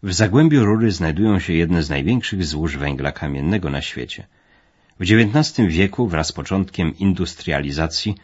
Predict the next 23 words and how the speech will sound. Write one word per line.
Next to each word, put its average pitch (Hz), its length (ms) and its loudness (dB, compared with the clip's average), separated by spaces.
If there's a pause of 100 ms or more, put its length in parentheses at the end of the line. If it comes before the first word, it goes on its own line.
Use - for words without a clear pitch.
(320)
zapotrzebowanie 101 840 2
na 107 100 2
węgiel 104 400 2
rosło 92 280 -2
bardzo 76 300 -4
szybko. - 400 -12 (600)
Wraz 95 260 2
z - 60 -2
przemysłem 82 540 0
metalurgicznym 80 920 0
następował 87 580 0
także 85 280 0
rozwój 85 340 -2
karbochemii. 78 680 -4 (560)
Wybudowano 85 640 0
elektrownie, 85 640 -2 (360)
powstały 85 420 -2
takie 85 260 -2
giganty 87 580 -2
przemysłowe 85 580 -2
jak 73 300 -4
Krupp, 92 380 -6 (340)
Hysz - 380 -2